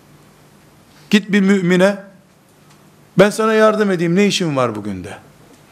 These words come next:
Camiye git. İmam efendiye de ki, "Burayı siz mi süpürüyorsunuz? Ben size bugün yardım edeyim."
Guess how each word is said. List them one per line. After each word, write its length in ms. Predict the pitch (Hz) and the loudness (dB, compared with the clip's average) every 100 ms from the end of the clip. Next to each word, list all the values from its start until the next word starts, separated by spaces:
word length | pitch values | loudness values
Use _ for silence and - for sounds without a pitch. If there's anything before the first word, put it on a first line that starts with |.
| - - | -14 0
Camiye 460 | 160 180 202 220 | 2 2 -2 -6
git. 300 | 190 202 - - _ _ _ _ _ - | -6 -12 -16 -20 _ _ _ _ _ 0
İmam 260 | 180 208 | 2 2
efendiye 420 | 208 170 196 196 190 | 0 -2 0 0 0
de 120 | 185 | -2
ki, 120 | 175 | 0
"Burayı 220 | 196 190 | 0 0
siz 180 | - 226 | -2 -6
mi 140 | 202 | -6
süpürüyorsunuz? 600 | - 147 151 143 139 160 156 | -6 -8 -4 -2 -4 -4 -2
Ben 120 | 185 | 0
size 180 | 180 170 | 0 -2
bugün 160 | 170 | -4
yardım 420 | 170 160 156 151 | -2 0 0 -4
edeyim." 220 | 131 110 | -6 -8